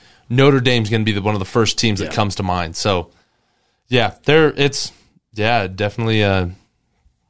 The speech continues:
Speaker 1: a very, very rich history there. And so I think that for me, that's,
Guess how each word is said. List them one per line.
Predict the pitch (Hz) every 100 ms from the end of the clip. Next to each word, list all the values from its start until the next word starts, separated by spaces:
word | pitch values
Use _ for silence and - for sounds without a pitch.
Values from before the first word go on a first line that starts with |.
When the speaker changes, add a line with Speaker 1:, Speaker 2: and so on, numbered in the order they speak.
| _ 117
Speaker 1:
a | 95
very, | 92 104 113 113 104 92 -
very | 98 107 107 98
rich | 101 101 - - - - _
history | 104 110 117 - 90
there. | 90 92 92
And | 92
so | 98
I | 101
think | 104 113
that | 107 104 98
for | 104
me, | 104
that's, | 101 98 -